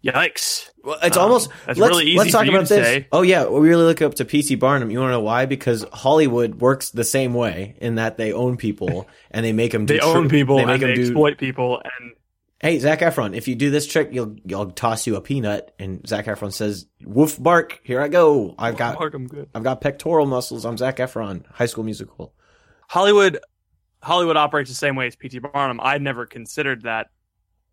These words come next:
Speaker 1: That's a good point, which is why I enjoy this type of media, because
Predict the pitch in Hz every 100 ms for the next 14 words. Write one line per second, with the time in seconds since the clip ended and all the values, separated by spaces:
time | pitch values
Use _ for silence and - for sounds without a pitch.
0 | _ 135 135 131 123 110 139 131 117 -
1 | _ _ _ _ _ - - 127 139 170
2 | 147 127 156 156 139 135 123 123 135 127
3 | 117 113 135 - 127 113 113 113 107 107
4 | 104 113 - 113 104 101 - - -